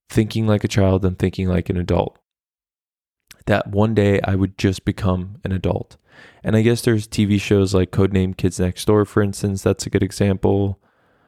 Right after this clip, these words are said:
Um, you know, where there's, like, such a clear divide, or pretty much, like, all cartoons. I mean, okay, that was a generalization. A lot of cartoons, um, like Fairly Odd Parents,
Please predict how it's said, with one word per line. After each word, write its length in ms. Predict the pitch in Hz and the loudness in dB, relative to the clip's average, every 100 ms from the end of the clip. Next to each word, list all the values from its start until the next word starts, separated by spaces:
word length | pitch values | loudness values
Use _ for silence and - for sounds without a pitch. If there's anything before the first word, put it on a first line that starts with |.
| _ _ _ | _ _ _
Um, 760 | - 98 92 92 90 90 90 104 _ _ _ _ | -2 2 2 2 -2 -6 -8 -14 _ _ _ _
you 140 | - 101 | -2 2
know, 100 | 95 | 4
where 160 | 95 | 4
there's, 240 | - 92 90 | 4 2 0
like, 120 | 87 | -4
such 280 | - 98 98 | -2 -2 -2
a 40 | |
clear 260 | - 95 90 | -2 0 0
divide, 520 | 87 95 98 98 - - | 2 2 2 0 -4 -4
or 280 | 95 95 92 | 0 2 2
pretty 220 | 95 147 | 0 0
much, 180 | 156 135 | 0 0
like, 140 | 110 - | -2 0
all 200 | 104 104 | 0 2
cartoons. 680 | 92 90 - 92 90 95 - | 0 0 0 -2 -2 -8 -4
I 40 | 98 | -2
mean, 220 | 95 156 | -2 -4
okay, 200 | 90 - | -6 -4
that 220 | 107 95 92 | -2 -2 -2
was 220 | 92 - - | -4 -6 -6
a 80 | |
generalization. 840 | 92 95 90 87 87 95 90 98 90 - - - | -2 0 0 -2 0 0 0 -4 -6 -12 -20 -2
A 80 | 104 | 2
lot 220 | 101 104 | 2 2
of 120 | 104 | 0
cartoons, 720 | - 92 - 92 92 98 - - _ _ _ - | 0 -2 0 -2 -2 -6 -16 -20 _ _ _ -4
um, 560 | 95 95 92 92 98 - _ _ - | 0 0 0 -6 -10 -18 _ _ -4
like 320 | 95 92 - - _ _ | -2 -2 -6 -20 _ _
Fairly 360 | - 104 95 95 | -2 2 4 4
Odd 220 | 104 104 | 2 2
Parents, 720 | 104 101 101 98 98 - - | 2 2 2 0 -6 -14 -18